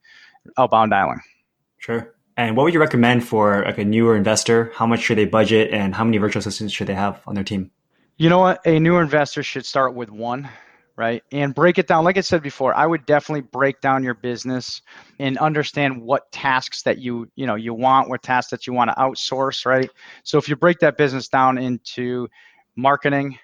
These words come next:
Speaker 1: I went over a lot of the marketing already, but you break it down from marketing to lead intake to deal analysis. And then you talked about making offers and then closing. So if you're a newer investor,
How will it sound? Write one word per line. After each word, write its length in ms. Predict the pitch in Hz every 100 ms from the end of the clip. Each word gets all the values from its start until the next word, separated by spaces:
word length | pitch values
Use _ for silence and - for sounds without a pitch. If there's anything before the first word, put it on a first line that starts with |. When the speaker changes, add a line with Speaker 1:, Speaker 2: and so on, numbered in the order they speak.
| -
Speaker 1:
I 100 | 123
went 200 | 135 139
over 160 | 131 120
a 80 |
lot 200 | 117 120
of 80 | 120
the 60 | 117
marketing 400 | 117 117 117 113
already, 360 | 110 117 123
but 280 | 117 117 113 _ - -
you 120 | 135
break 260 | 139 160 147
it 80 | 147
down 240 | 139 135
from 180 | - 120
marketing 640 | 123 135 - 135 135 127 -
to 160 | 123
lead 320 | 117 131 127
intake 640 | 120 127 117 - 127 127 - -
to 100 | 120
deal 320 | - 131 131
analysis. 840 | 123 123 123 123 - 127 - - _ _ _ _ -
And 120 | 135
then 120 | 131 127
you 80 |
talked 320 | 117 127 120 123
about 260 | 117 117
making 340 | 120 131 127 123
offers 680 | 120 123 131 123 123 - - _ -
and 180 | 117 117
then 100 | 113
closing. 520 | - 120 110 104 107
So 160 | -
if 100 | 123
you're 120 | 156 147
a 40 |
newer 260 | 143 147 143
investor, 520 | 123 127 - 156